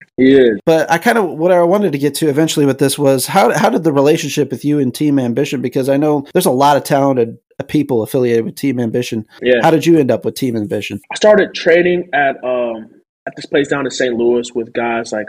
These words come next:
Speaker 1: uh, Mike Outlaw and Camaro Jackson. And, you know, we were kind of training, doing our own little thing. It wasn't anything formal, but we kinda, you know, just kinda getting extra reps in. I
Speaker 2: Yeah.
Speaker 1: was, you know, between going there and, and going to Harley's, going back and forth, you know, just to get, you know, some extra reps in.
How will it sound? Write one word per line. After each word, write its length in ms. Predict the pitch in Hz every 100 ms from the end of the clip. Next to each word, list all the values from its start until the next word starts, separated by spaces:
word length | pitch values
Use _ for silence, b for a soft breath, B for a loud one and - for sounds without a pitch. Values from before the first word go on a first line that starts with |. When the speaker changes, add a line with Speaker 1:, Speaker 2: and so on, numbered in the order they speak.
| -
Speaker 1:
uh, 140 | 104 101
Mike 220 | 117 123
Outlaw 280 | 123 123 117
and 120 | 113
Camaro 360 | - 123 123 113
Jackson. 520 | 117 117 117 110 110 _ B B B _
And, 220 | 175 190 202
you 80 |
know, 180 | 214 208
we 140 | 202 214
were 120 | 202
kind 220 | 196 185
of 200 | 170 -
training, 420 | - 170 175 170
doing 140 | 151 165
our 80 | 143
own 180 | 147 151
little 200 | 151 151
thing. 280 | 147 143
It 80 | 127
wasn't 240 | 156 156 143
anything 400 | 139 139 123 -
formal, 480 | 117 127 143 151 151 _ _ _ _
but 80 | 123
we 80 | 135
kinda, 180 | 175 175
you 140 | 208
know, 40 | 202
just 160 | 226
kinda 160 | 269 220
getting 240 | 156 151 135
extra 240 | 139 139
reps 260 | 123 127 -
in. 220 | 131 127
I 100 | -
Speaker 2:
Yeah. 120 | 196
Speaker 1:
was, 80 | 151
you 60 | 127
know, 120 | 120
between 440 | - - 135 120
going 280 | 120 127 127
there 240 | 120 127 123
and, 180 | 113 - b
and 100 | 117
going 200 | 110 123
to 40 | 120
Harley's, 400 | - 123 123 123
going 220 | 127 120
back 180 | 123 117
and 80 | -
forth, 260 | 123 120
you 80 | 123
know, 160 | 127 113
just 160 | 123
to 60 | 123
get, 180 | 123 110
you 240 | - 113
know, 60 | 104
some 140 | - -
extra 240 | - 107
reps 260 | 110 110 110
in. 240 | 107 104